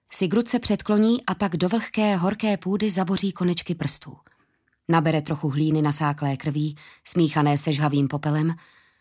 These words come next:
a pomaže si jí tvář, hruď, paže a ramena. Znesvěcení je dokončeno, pomyslí si.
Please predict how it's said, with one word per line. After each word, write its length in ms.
a 80
pomaže 380
si 140
jí 280
tvář, 480
hruď, 480
paže 360
a 100
ramena. 400
Znesvěcení 760
je 80
dokončeno, 600
pomyslí 420
si. 220